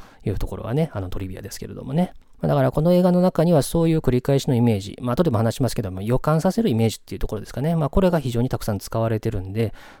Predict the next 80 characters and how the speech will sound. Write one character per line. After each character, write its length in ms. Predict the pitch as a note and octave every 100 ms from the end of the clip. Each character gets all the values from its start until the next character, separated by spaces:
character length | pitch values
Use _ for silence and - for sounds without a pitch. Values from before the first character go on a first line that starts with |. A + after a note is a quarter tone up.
| -
ま 80 |
あ、 20 | C3+
そ 140 | A3
う 20 |
い 40 | A#3+
う 20 |
の 80 | C3
を 20 |
探 180 | C#3 C#3
す 100 | -
の 60 | G#2+
も 80 |
す 100 | F#2+
ご 100 | A#2+ A2
く 80 |
楽 200 | G2+ A2
し 180 | G#2 G2
い 80 | F#2
映 100 | G2
画 100 | G2+
で 80 | A2+
は 120 | E2
あ 60 | -
り 100 | -
ま 120 | -
す 160 | -
ね。 260 | A#2 F3 G#3 - - -
ま 60 | E3
あ、 20 |
そ 120 | -
れ 80 | A#3
か 120 | G#3+
ら 160 | G3+ F3+
そ 140 | F#3
の 280 | F3 E3+ E3+
映 160 | F3
像 120 | G3 G#3
的 200 | G#3 F#3
な 80 |
イ 80 | B2+
メ 120 | C#3
ー 40 | D3
ジ 80 | A2+
で 60 |
言 80 | A2
う 40 |
と、 120 | - G#2+
こ 100 | D#3
の 100 | E3
映 60 |
画 80 | E3
で 60 | C#3
は 100 | G2
ス 100 | -
ク 160 | -
リ 160 | G3+ C4
ー 40 |
ン 20 |
の 60 | D3+
イ 80 | G#2+
メ 140 | A2
ー 20 |
ジ 80 | G#2
も 80 | F#2+
非 80 | A2
常 60 |
に 60 | A2
た 60 | -
く 60 |
さ 60 | A2+
ん 40 |
出 60 | F#2
て 100 | -
く 80 | B1
る 80 |
ん 60 | A1+
で 80 | -
す 100 | -
よ 80 | A#2+
ね。 180 | F#3+